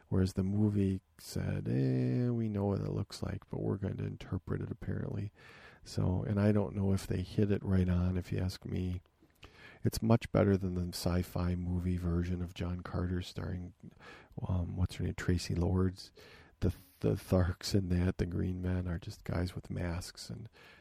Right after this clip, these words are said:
you know, they didn't even go with the, the way they look in the comics or in the books. They just made these masks for 'em that look nothing like it.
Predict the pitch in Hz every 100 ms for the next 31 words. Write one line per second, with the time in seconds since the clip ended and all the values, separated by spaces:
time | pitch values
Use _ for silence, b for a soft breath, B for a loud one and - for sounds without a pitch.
0 | B 98 104 104 110 113 110 98 95 92
1 | 92 92 90 90 - - 98 95 - 98
2 | 90 92 90 87 90 92 - 90 90 -
3 | 95 95 92 - 98 95 90 90 95 92
4 | - - B B B B - 104 98 -
5 | 92 92 90 92 120 123 98 - - -
6 | 98 101 - 104 - 98 87 - 101 -
7 | 107 - -